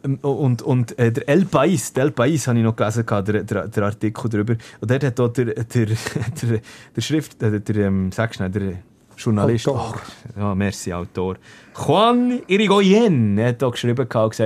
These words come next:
Speaker 1: gesagt, es sei halt einfach, ähm, eben der Neymar, Neymar auf, auf den Charakter zurückzuführen, für dass er den, den Wechsel jetzt gemacht hat. Äh, obendrauf mit diesen, mit diesen Verschiebungen. Eigentlich ist ja noch lange, äh, zur Diskussion gestanden, dass er zu Barca will gehen.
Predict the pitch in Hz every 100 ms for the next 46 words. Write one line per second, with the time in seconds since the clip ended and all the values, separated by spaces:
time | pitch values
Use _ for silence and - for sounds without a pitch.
0 | 110 - - - - - _ - 139 -
1 | 135 139 139 143 147 147 - _ _ _
2 | _ _ _ _ _ _ - 110 107 104
3 | 104 101 _ - 117 120 - _ - 123
4 | 127 151 143 139 139 - 135 127 139 131
5 | 127 120 - - 120 113 117 123 - 120
6 | - 113 113 - 113 110 107 104 98 98
7 | 101 117 104 101 110 - 104 - 104 104
8 | - 107 110 - - - - 107 104 104
9 | 104 101 98 196 - 151 151 127 139 139
10 | 131 120 - - 113 110 107 107 110 110
11 | 107 110 151 147 135 - - 165 208 190
12 | 180 180 165 165 208 208 151 135 - -
13 | - 135 131 - 120 151 185 - 160 160
14 | 165 143 117 110 - 113 120 190 - 202
15 | 202 - 160 196 196 175 165 269